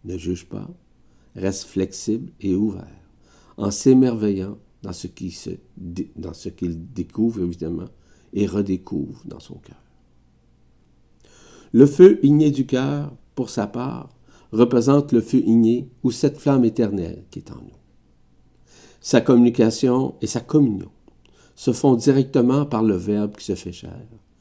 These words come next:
dans l'humilité au-delà de la personne et de toute forme de personnalité, quelle qu'elle soit.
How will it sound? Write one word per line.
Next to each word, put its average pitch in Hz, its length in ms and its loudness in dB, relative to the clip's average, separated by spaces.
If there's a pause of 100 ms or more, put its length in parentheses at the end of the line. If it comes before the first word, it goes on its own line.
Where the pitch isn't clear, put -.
(360)
dans 101 160 0
l'humilité 101 840 2
au-delà 107 440 0
de 98 100 -8
la 87 120 -10
personne 87 540 -14 (760)
et 101 120 -6
de 90 100 -6
toute 104 300 -6
forme 98 280 -6
de 82 100 -10
personnalité, 87 960 -12
quelle 101 180 -10
qu'elle 92 180 -14
soit. - 240 -20